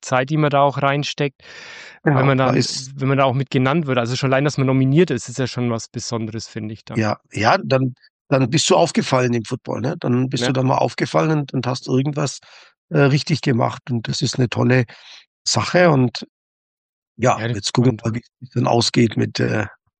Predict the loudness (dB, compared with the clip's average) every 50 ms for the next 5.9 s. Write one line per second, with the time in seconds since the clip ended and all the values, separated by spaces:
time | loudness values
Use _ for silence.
0 | _ 2 4 4 6 6 6 6 4 4 4 4 2 2 0 -4 -6 -6 -4 -4
1 | -4 -4 -2 0 2 2 4 4 4 4 4 4 4 4 4 4 2 0 -2 -6
2 | -14 _ _ -4 -4 -4 -2 -2 -2 0 -2 -2 -2 0 -2 -2 0 0 0 2
3 | 2 0 0 -2 -2 -2 0 2 2 2 0 0 0 0 -2 -4 -6 -8 -6 -6
4 | -8 -6 -4 -2 -2 -2 0 0 0 0 0 0 0 0 0 0 0 -2 -2 -2
5 | -2 0 0 -2 -2 -2 -2 -4 -2 -2 -2 -4 -2 -2 -2 -4 -4 -8